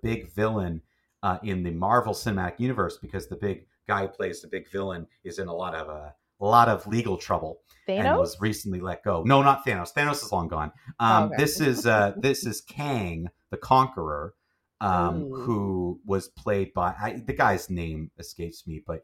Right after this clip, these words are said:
Speaker 1: he, um, he, he was definitely convicted, uh,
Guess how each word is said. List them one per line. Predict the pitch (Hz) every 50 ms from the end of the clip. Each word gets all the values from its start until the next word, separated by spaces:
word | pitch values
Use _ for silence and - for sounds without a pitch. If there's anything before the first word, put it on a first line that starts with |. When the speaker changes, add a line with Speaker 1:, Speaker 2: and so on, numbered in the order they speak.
| _ _
Speaker 1:
he, | 92 85 82 80 80
um, | 80 80 78 76 76 76 - _ _ _ _ _ _ _ _
he, | _ - 104 95 87 87 87
he | 85 90 98
was | 92 90 85 -
definitely | - 123 117 - - 113 101
convicted, | - - 92 85 - 98 - - - - 82 - - _ _ _ _ _ _ _ _ -
uh, | - 82 80 78 78 78 78